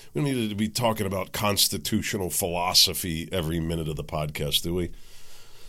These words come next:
I don't know. I'm still kinda deciding where, what I want the direction of the podcast to be next year. I have a couple of ideas, but that's not what I really brought it up either.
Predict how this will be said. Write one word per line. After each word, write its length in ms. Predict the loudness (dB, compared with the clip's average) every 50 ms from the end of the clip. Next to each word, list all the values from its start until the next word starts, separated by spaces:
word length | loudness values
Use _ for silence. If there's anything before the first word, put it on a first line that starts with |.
| -8 -2 2
I 140 | 4 4
don't 160 | 6 6 4 2
know. 160 | 0 -2 -2 0
I'm 100 | 4 4
still 220 | 4 4 4 2
kinda 240 | 4 4 4 4 4
deciding 480 | 6 6 6 6 6 6 4 4 4
where, 160 | 4 4 4 4
what 140 | 2 2
I 120 | 4 4 4
want 140 | 4 4 2
the 100 | -2 -2
direction 440 | 0 0 0 0 0 0 -2 -2
of 80 | -2 -2
the 60 | -4
podcast 540 | -4 -2 -2 -2 -2 -2 -2 -2 -2 -2 -2
to 60 | -2 -4
be 160 | -2 -2 -2
next 320 | 0 -2 -2 -4 -4 -4
year. 140 | -4 -4 -2
I 40 | -2
have 160 | -2 -2 -2
a 60 | -4
couple 300 | -4 -6 -8 -4 -4 -4
of 100 | -2 -2
ideas, 540 | -2 -2 -2 -2 0 0 0 0 0 -2 -4
but 220 | -6 -8 -8 -6
that's 240 | -6 -4 -4 -2 0
not 160 | 0 2 2
what 100 | 4 4
I 40 | 4
really 240 | 4 2 2 -2 -4
brought 260 | -6 -6 -8 -6 -6
it 80 | -6 -6
up 180 | -8 -8 -6
either. 280 | -6 -6 -6 -8 -10